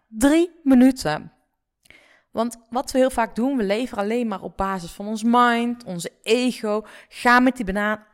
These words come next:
rammodus. Dat werkt niet. Weet je, mijn hard werk kom je heel ver, maar het is heel belangrijk dat jij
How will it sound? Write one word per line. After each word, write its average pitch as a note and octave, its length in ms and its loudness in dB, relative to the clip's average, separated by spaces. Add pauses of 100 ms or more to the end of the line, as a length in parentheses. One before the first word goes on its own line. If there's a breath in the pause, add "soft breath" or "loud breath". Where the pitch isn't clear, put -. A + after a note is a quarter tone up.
(200)
rammodus. A3 1120 0 (440 soft breath)
Dat F#4 260 0
werkt F#4 200 -6
niet. - 460 -12 (560)
Weet - 160 -6
je, B3 60 -8
mijn A3+ 140 -2
hard - 160 -10
werk A3+ 220 -8
kom G3+ 180 -8
je F#3 60 -6
heel E3+ 120 -8
ver, C4+ 360 -8
maar G3 100 -8
het - 100 -14
is - 80 -10
heel D#4 560 -4
belangrijk C4 840 -4 (400 loud breath)
dat G#3+ 180 -8
jij A3 420 -2